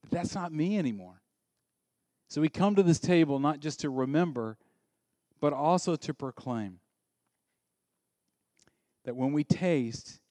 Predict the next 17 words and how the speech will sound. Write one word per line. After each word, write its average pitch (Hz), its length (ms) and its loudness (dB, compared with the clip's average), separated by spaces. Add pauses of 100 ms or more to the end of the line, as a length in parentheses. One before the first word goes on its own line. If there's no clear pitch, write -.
(520)
we 131 100 -8
taste 143 400 -2
that 110 100 -10
we're 123 140 -10
not 113 180 -6
alone, 98 360 -10 (1500)
that 117 100 -6
the 131 80 0
Lord 131 240 0
really 131 300 0
is 123 100 0
our 113 120 -2
satisfaction, 113 880 -8 (1200)
and 104 100 -12
we 123 100 -4
are 123 60 -2
most, 117 240 -4